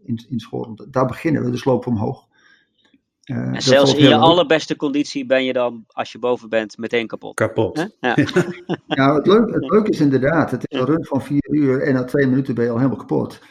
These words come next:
Speaker 2: Ja.
Speaker 1: Eh, dan moet je dus nog drie uur achtenvijftig minuten, maar goed, en dan, dan
Speaker 2: <laughs>
Speaker 1: loop je in het bos, in het bos is echt donker, dan gaat het echt,
Speaker 2: Ja.
Speaker 1: echt, nou, heel, heel langzaam en dan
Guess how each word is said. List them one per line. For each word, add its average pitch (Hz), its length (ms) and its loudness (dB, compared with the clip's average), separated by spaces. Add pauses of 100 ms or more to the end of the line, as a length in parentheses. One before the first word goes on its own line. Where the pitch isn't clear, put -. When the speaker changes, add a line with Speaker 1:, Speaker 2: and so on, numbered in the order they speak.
Speaker 2:
Ja. 123 220 0
Speaker 1:
Eh, 120 60 -2
dan 120 80 0
moet 131 100 4
je 135 60 4
dus 123 160 -6
nog 117 100 -2 (200)
drie 131 120 -2
uur 120 200 -2
achtenvijftig - 600 -10
minuten, 135 260 -4
maar 117 80 0
goed, 113 240 -4
en 117 140 -2
dan, 120 240 -2
dan 113 200 -6
Speaker 2:
<laughs> 113 60 -2
Speaker 1:
loop 117 160 -2
je 120 80 -4
in 110 60 -2
het 104 80 -10
bos, - 280 -6
in 117 60 2
het 110 100 0
bos 127 200 0
is 120 80 -8
echt 107 200 -6
donker, 113 320 2
dan 113 100 -4
gaat 120 140 -10
het 110 120 -6
echt, 120 100 -4
Speaker 2:
Ja. 123 120 0 (100)
Speaker 1:
echt, - 240 -20
nou, 117 240 -12
heel, 139 340 -2
heel 123 160 0
langzaam 110 460 0
en 110 80 -2
dan 107 300 0